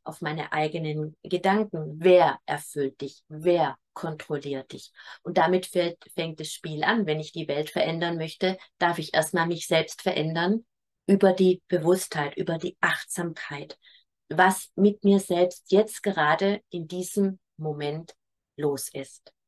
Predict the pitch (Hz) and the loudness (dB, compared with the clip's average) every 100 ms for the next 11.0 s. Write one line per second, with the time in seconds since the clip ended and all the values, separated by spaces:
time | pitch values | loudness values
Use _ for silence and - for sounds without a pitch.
0 | _ _ _ _ _ _ _ _ - 170 | _ _ _ _ _ _ _ _ -8 -8
1 | 160 - 175 160 165 165 - 156 - 160 | -8 -10 -10 -4 -4 -4 -6 -14 -4 -2
2 | 214 - - _ _ _ _ _ _ _ | -2 -6 -18 _ _ _ _ _ _ _
3 | _ _ _ _ 135 131 127 131 123 117 | _ _ _ _ -10 -8 -12 -12 -14 -14
4 | - - _ _ _ _ _ _ _ _ | -18 -20 _ _ _ _ _ _ _ _
5 | _ _ _ _ _ 165 - 139 151 254 | _ _ _ _ _ -12 0 0 0 -4
6 | - _ - 156 170 170 160 156 175 196 | -12 _ -10 -6 -2 -2 -2 -4 0 2
7 | 185 190 160 160 151 156 151 147 - 143 | 2 2 0 -2 -2 -2 -2 -4 -6 -6
8 | 139 139 - 202 214 165 - 147 147 - | -4 -4 2 2 2 -8 -10 -8 -8 -8
9 | 156 160 175 196 185 - 151 147 147 147 | -10 -6 0 2 0 -6 -6 -6 -8 -10
10 | - 175 185 151 147 156 - 151 139 | -6 -4 -4 -4 -6 -8 -6 -6 -6